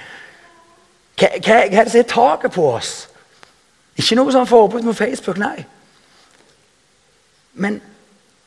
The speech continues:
Guds ord, det er en skatt i livet. Det er en skatt som vi forsyner oss av. Som på en måte dreier himmelen ned i vårt liv, i vår hjerte.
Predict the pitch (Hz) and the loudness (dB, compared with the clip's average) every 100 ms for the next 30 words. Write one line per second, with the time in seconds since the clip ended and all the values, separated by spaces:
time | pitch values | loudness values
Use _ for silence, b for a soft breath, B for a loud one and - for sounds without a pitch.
0 | _ _ _ _ _ _ _ - 208 - | _ _ _ _ _ _ _ -8 -8 -8
1 | 240 247 - - - _ _ - - 104 | -10 -12 -16 -20 -20 _ _ -12 -10 -8
2 | - - - - 104 113 - - _ _ | -8 -10 -10 -14 -14 -16 -18 -20 _ _
3 | _ _ _ _ _ _ _ _ _ _ | _ _ _ _ _ _ _ _ _ _
4 | _ _ _ _ _ _ _ _ _ - | _ _ _ _ _ _ _ _ _ -6
5 | 175 - 165 - 139 120 - - 160 147 | -6 -4 -8 -8 -10 -10 -8 -8 -8 -10
6 | 110 - 123 _ _ _ _ _ _ _ | -14 -16 -20 _ _ _ _ _ _ _
7 | _ _ _ _ _ _ _ - 156 175 | _ _ _ _ _ _ _ -6 2 4
8 | 170 151 139 160 160 147 147 131 151 156 | 4 2 2 2 2 2 2 2 2 2
9 | 139 175 - - - - B B _ _ | 0 -2 -4 -16 -20 -20 B B _ _
10 | - 180 202 123 - 120 113 147 196 156 | -4 -2 -2 -8 -12 -14 -8 -2 0 0
11 | 120 - - - | -2 -6 -16 -20